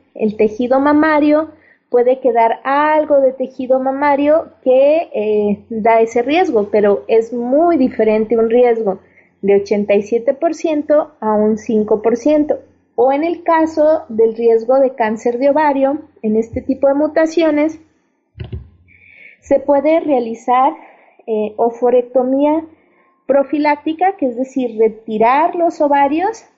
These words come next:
para que la paciente que tenía un alto riesgo de cáncer de ovario, pues ya no tenga ese riesgo. Entonces, es importante saber que existen estos biomarcadores y que,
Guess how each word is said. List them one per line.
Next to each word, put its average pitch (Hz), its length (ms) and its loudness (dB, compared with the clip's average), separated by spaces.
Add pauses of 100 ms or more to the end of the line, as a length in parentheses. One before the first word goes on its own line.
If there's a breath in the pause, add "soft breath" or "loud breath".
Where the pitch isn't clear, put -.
(100)
para 214 240 2
que 214 220 -2
la 214 260 -2
paciente 277 580 0
que 214 120 0
tenía 214 320 0
un 240 180 2
alto 247 300 0
riesgo 233 400 0
de 196 120 2
cáncer 226 380 0
de 294 140 2
ovario, 269 440 0
pues 214 160 -2
ya 190 140 -2
no 196 140 -4
tenga 190 400 -4
ese 185 240 -4
riesgo. 220 480 0 (540 loud breath)
Entonces, 262 600 -2 (580)
es 285 240 0
importante 320 680 0 (340)
saber 240 440 -2
que 277 80 -2
existen 254 500 -2
estos 247 340 0
biomarcadores 277 1120 0 (240)
y 247 260 -10
que, 294 380 2